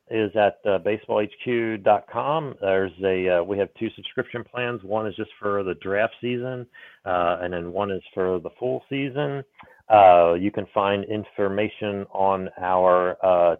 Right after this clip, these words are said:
two books, The Baseball Forecaster and The Minor League Baseball Analyst there.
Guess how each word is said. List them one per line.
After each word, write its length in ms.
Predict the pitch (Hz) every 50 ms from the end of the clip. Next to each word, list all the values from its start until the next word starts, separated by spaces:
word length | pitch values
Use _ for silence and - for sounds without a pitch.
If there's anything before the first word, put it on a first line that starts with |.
| -
two 100 | - 107
books, 260 | 82 104 131 143 - -
The 60 | - 92
Baseball 380 | 101 101 - - 95 87 - -
Forecaster 680 | 120 123 123 - 123 123 120 120 - _ 127 117 110 - _ - - - _ _ -
and 200 | 95 90 87 85
The 40 | 82
Minor 240 | 87 90 90 90 90
League 100 | 87 80
Baseball 380 | 90 87 - - - 78 92
Analyst 360 | 104 117 127 127 123 131 - _ _ -
there. 340 | 127 131 135 135 135 131